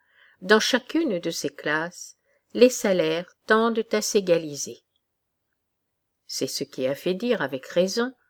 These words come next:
qu'une journée de travail d'un terrassier vaut celle d'un joaillier. Ce qui a fait penser Robert Owen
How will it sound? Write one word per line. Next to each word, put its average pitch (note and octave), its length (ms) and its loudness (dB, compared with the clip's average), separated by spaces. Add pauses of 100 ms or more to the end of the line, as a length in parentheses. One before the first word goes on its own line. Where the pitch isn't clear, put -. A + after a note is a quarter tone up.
(480)
qu'une C#4+ 280 4
journée A3 420 2
de F#3 100 -4
travail E3+ 480 2
d'un D3 160 -4
terrassier D#3+ 840 -2 (320)
vaut B3+ 420 6
celle A3 400 0
d'un F#3+ 180 2
joaillier. G3 640 0 (1080)
Ce - 240 -8
qui F3+ 240 4
a D#3+ 60 10
fait D#3+ 160 0
penser G#3+ 640 4
Robert D3 400 2
Owen A#3 480 0